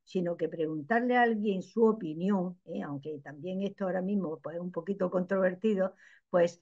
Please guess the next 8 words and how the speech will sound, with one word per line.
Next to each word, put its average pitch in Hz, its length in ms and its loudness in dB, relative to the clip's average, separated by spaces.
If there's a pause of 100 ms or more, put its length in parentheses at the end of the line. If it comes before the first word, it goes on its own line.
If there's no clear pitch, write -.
(140)
preguntarle 196 600 2
la 247 120 6
opinión 240 540 2
implica 220 420 -2
a - 20 4
la 220 120 2
otra 220 180 0
persona 233 540 2